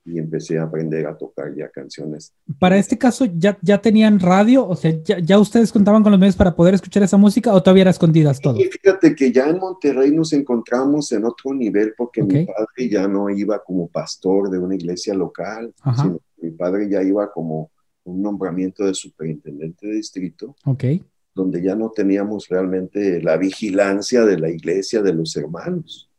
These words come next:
Speaker 2: Ujú.
Speaker 1: Entonces, eh, todavía en Monterrey batallamos un año después para poder tener una televisión.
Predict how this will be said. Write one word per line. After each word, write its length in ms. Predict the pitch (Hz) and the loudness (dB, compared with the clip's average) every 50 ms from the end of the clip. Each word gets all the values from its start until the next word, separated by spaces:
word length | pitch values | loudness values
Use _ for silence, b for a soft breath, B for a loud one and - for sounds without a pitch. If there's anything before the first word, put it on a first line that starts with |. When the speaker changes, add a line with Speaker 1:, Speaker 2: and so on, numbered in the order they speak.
| _ | _
Speaker 2:
Ujú. 240 | 156 147 139 135 120 131 143 | 0 2 2 2 0 0 -2
Speaker 1:
Entonces, 800 | 135 156 165 - _ 120 120 123 - - 135 131 - - _ _ _ _ _ | -4 -4 -4 -4 _ -4 -4 -2 -4 -8 -8 -8 -8 -12 _ _ _ _ _
eh, 580 | - 101 98 98 98 98 95 95 95 92 90 90 | -2 0 2 4 4 4 4 4 2 0 -2 0
todavía 300 | - 113 117 123 123 127 | 2 4 4 6 6 4
en 60 | 127 123 | 4 2
Monterrey 420 | 117 98 92 - 95 90 104 107 110 | 0 0 0 0 0 0 0 0 0
batallamos 560 | 110 107 - - 90 92 101 110 107 107 - | 0 -2 0 0 0 0 0 0 -2 -4 -4
un 120 | 107 104 | -4 -2
año 220 | 101 104 110 110 107 | -2 0 0 0 0
después 340 | 98 92 - - 104 107 - | 0 -2 0 0 -2 -2 0
para 280 | - 110 104 98 90 | 0 0 0 0 0
poder 320 | - 87 87 90 92 98 98 | 0 0 2 2 2 0 -2
tener 260 | - 107 98 98 95 | -2 -2 -2 -2 -2
una 180 | 104 104 101 92 | -2 -2 -4 -4
televisión. 880 | - - 78 78 78 78 78 - - - - 156 82 - 160 175 165 156 | -4 -4 -4 -4 -6 -8 -8 -10 -10 -8 -6 -6 -6 -6 -6 -10 -10 -14